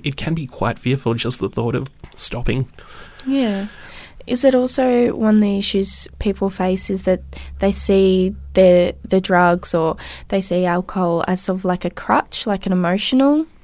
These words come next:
Speaker 2: crutch?
Speaker 1: Oh, most certainly, and I've been working in the drug and alcohol sector for a long time, and I've met some people who I thought, "Hey, you know what? You found drugs or you found alcohol, and without it, life could have been too hard psychologically.
Speaker 2: Yeah.
Speaker 1: You know what? This has been a coping mechanism.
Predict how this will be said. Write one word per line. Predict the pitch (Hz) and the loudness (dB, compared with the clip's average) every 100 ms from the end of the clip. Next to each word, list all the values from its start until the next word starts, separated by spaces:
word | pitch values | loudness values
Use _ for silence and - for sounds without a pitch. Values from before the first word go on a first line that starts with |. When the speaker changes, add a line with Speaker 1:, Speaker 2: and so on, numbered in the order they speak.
| - - | -20 -6
Speaker 2:
crutch? | 285 311 - - - - - 262 - 190 | -2 -2 -4 -12 -14 -14 -12 -14 -2 4
Speaker 1:
Oh, | 180 | 4
most | 139 151 - | 4 2 4
certainly, | 131 127 127 | 2 2 -2
and | 120 123 | 0 -2
I've | 123 - - - - | -4 -8 -14 -10 -4
been | 107 | 0
working | 123 120 | 0 2
in | 117 | 0
the | |
drug | 107 113 | 0 -2
and | 113 | -2
alcohol | 120 - 120 | -2 -2 -2
sector | - 131 | -2 -4
for | - 120 | 0 2
a | |
long | 120 123 110 | 4 4 2
time, | - 165 131 | 0 0 2
and | - | 0
I've | - | -2
met | 113 | -2
some | 117 | 0
people | 117 104 131 | 0 -2 -2
who | - | -4
I | |
thought, | - 107 - | 0 0 2
"Hey, | 98 | 2
you | 120 120 | 2 2
know | 117 | 2
what? | 120 120 - - - - - - | 2 2 -4 -20 -20 -18 -18 -8
You | 131 120 | -4 -2
found | 110 110 107 - | 0 2 2 -2
drugs | - 87 113 113 | -2 0 2 2
or | |
you | 117 | 0
found | 113 113 117 | 2 2 2
alcohol, | 117 - 120 131 | -2 -2 -2 -2
and | 117 120 | 0 -2
without | 117 117 113 | -2 -2 0
it, | 120 - - - - | 0 -2 -6 -12 -12
life | 113 113 117 - | -6 -4 -4 -4
could | 107 | -6
have | 104 - - | -6 -12 -10
been | 113 135 139 - | -6 -6 -8 -6
too | 117 | -6
hard | - 127 135 | -4 -4 -4
psychologically. | - 113 104 123 - - - - - | -4 -4 -2 -4 -4 -4 -4 -6 -4
Speaker 2:
Yeah. | 220 226 220 190 202 - - | 0 0 0 -2 -6 -12 -6
Speaker 1:
You | 123 | 0
know | 113 | 4
what? | 120 - | 2 2
This | 123 120 | 0 0
has | 120 | 0
been | 110 110 | 0 -2
a | |
coping | - 120 - 117 | -2 -4 -2 0
mechanism. | 113 - 113 113 117 | -2 -2 -4 -2 -4